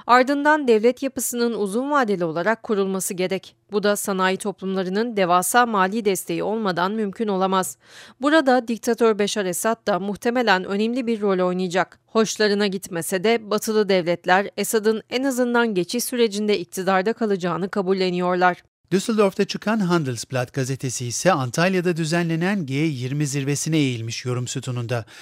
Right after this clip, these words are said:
Speaker 2: Paris saldırılarının ardından terörle mücadelenin damgasını vurduğu zirvede işid'in mali kaynaklarının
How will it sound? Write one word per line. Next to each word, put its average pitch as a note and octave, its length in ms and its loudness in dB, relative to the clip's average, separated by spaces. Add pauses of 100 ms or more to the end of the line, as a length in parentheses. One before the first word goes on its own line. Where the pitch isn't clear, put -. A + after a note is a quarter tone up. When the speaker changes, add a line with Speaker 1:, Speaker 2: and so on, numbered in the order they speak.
(160)
Speaker 2:
Paris E3+ 320 2
saldırılarının D#3+ 680 2
ardından E3 640 0
terörle C#3 480 0
mücadelenin C3 800 -2
damgasını A#2+ 500 -4
vurduğu A2+ 420 -6
zirvede B2+ 540 0 (400)
işid'in G3+ 480 0
mali B2+ 440 -2
kaynaklarının E3 800 0